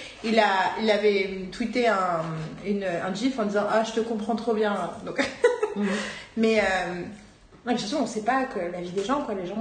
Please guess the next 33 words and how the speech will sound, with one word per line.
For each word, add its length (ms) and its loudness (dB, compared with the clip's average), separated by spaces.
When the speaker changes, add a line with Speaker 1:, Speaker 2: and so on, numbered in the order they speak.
Speaker 1:
ont 80 -10
pas 120 -6
toujours, 500 -4
euh, 160 -8
l'occasion 300 -8
de 60 -2
regarder 220 -6
les 40 -12
trucs 220 -14
tout 60 -12
de 40 -12
suite. 260 -16
Mais 120 0
d'ailleurs, 340 4
je 60 -2
lui 60 2
ai 20 0
fait 180 0
une 100 4
réponse 340 2
qui 120 -4
lui 100 2
faisait 180 2
comprendre 340 -2
ça, 180 4
et 120 4
il 80 0
a 180 2
très, 280 2
très, 220 -2
très 220 0
joliment 380 0
répondu 420 -4